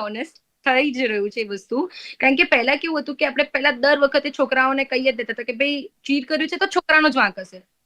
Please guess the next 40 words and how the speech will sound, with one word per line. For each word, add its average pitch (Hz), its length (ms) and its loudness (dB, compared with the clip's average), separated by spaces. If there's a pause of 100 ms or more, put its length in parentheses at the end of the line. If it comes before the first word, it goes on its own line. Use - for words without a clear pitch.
(120)
કંઈ 269 180 2
બી 302 120 -2
કર્યું - 160 -2
તો - 300 -10
છોકરાનો 320 280 2
જ 269 80 -2
વાંક 202 220 0
હશે. - 220 -20 (580)
પણ 285 340 2 (320)
જ્યારે 302 280 0
તમે 339 200 0
બહુ 285 760 0
જ, 294 100 -10
બહુ 269 300 0
જ - 40 -8 (140)
છોકરીઓનો 330 800 -4 (140)
પક્ષ 320 280 0
લઈ 311 120 0
લો 311 160 2
ને, 214 220 -4 (320)
તો 262 60 -14
જ્યારે 294 200 0 (100)
છોકરીઓ 294 380 2
જ્યારે 294 260 2
actually 302 640 -2
એમનું 294 300 -2
પછી 302 540 -2 (580)
અલગ 285 300 4
રીતે 302 220 2
એમનું 302 200 2
થતું 311 240 0
જાય 294 140 -2
ને, 269 100 -4
તો 294 100 -2
એ 277 260 -2
પછી 285 420 -2
આખી 277 420 0
સિચ્યુએશનને 285 520 0
પલટી 214 360 0
નાખે, 175 300 -14